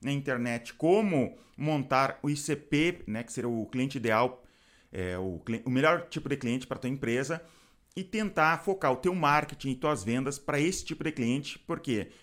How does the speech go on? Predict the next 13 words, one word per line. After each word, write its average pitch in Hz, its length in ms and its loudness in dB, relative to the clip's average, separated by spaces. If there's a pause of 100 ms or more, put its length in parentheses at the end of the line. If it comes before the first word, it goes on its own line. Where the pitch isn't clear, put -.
Porque 107 140 -8
vai 117 120 -2
diminuir 113 380 2
o 190 120 -2
churn, 131 460 2 (420)
é, 104 600 -2
vai 95 100 -4
ter, 110 180 -2 (140)
a 92 120 -4
retenção 131 480 -2
vai 131 100 -2
ser 127 120 -4
maior, 139 480 2